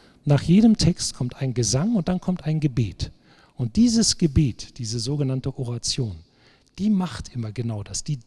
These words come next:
deutet das, was wir gerade gehört haben aus dem Alten Testament,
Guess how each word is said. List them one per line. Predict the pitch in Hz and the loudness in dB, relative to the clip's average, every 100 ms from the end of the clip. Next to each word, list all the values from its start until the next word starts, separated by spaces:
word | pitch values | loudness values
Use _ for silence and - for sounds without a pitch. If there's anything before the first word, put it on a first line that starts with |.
| - | -2
deutet | 165 226 262 - 170 - | 0 2 0 0 -2 0
das, | 147 233 - 147 | 0 0 -2 -2
was | 135 143 | -2 -2
wir | |
gerade | 127 131 208 208 | -2 -2 -2 -2
gehört | 147 135 175 - | 0 0 0 -2
haben | 143 127 | -6 -8
aus | 113 | -8
dem | - | -8
Alten | 117 175 - 151 | -4 -4 -2 0
Testament, | 120 - 120 139 180 | 0 0 -2 -2 -4